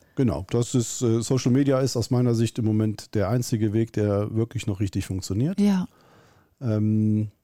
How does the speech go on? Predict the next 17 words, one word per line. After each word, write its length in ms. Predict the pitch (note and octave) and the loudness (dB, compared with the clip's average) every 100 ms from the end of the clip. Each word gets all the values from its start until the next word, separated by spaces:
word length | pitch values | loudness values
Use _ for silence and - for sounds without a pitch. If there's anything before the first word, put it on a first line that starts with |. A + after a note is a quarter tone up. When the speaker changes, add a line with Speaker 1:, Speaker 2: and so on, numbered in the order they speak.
| _ - - | _ -14 -4
Speaker 1:
alle 200 | G#2 G2 | -2 0
anderen 340 | B2+ C3+ A#2 | 0 2 2
Wege, 300 | A#2+ A#2+ A#2 | 2 2 2
die, 280 | A2 A2 A2 | 2 2 2
die, 420 | G#2 G#2 G#2 G#2 G#2 _ - | 0 2 2 -2 -6 _ -4
ja, 280 | A#2+ A2 - B2 | -2 -2 -6 -8
vor 180 | G#2+ | -6
zehn 220 | - G#2+ G#2+ | -2 -2 0
Jahren 300 | A2+ C3 B2 | 0 0 0
noch, 260 | A#2+ - | -2 -4
äh, 420 | - A2 A#2+ A#2 A#2 - | -6 -4 -4 -6 -8 -10
funktioniert 600 | - B2 - A2+ C#3+ D3 | -6 -4 0 0 0 0
haben, 220 | C3 B2+ | -2 -2
funktionieren 440 | B2 A2 A#2 A2 G2+ | -4 -4 -2 0 0
heute 220 | G2 G#2+ | -2 0
nicht 300 | B2 D#3 - | -2 -2 -2
mehr. 280 | D3+ D3+ | -2 0